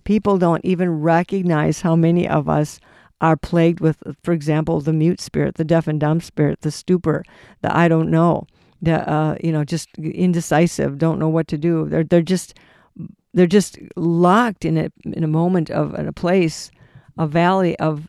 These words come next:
being stuck in indeci-, indecision. They can't seem to have the strength or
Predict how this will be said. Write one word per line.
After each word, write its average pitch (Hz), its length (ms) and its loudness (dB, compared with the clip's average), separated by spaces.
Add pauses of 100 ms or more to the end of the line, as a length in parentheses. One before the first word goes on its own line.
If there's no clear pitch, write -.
(120)
being 185 200 0
stuck - 560 -8
in 170 180 -2
indeci-, 165 680 -4
indecision. 170 680 -2 (320)
They 170 120 -2
can't 170 320 -2
seem 175 300 0
to 170 80 2
have 156 200 0
the 151 100 -2
strength 180 380 -2
or - 80 -4